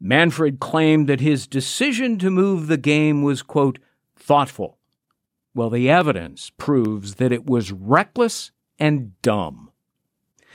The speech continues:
So you know what? Maybe it's time to tell professional baseball in America to take a hike. If you don't like it here in this country, go to Russia.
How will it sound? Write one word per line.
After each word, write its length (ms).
So 140
you 120
know 140
what? 320
Maybe 420
it's 180
time 380
to 100
tell 320
professional 920
baseball 840
in 100
America 520
to 160
take 440
a 100
hike. 460
If 180
you 220
don't 260
like 300
it 120
here 420
in 160
this 240
country, 540
go 120
to 100
Russia. 680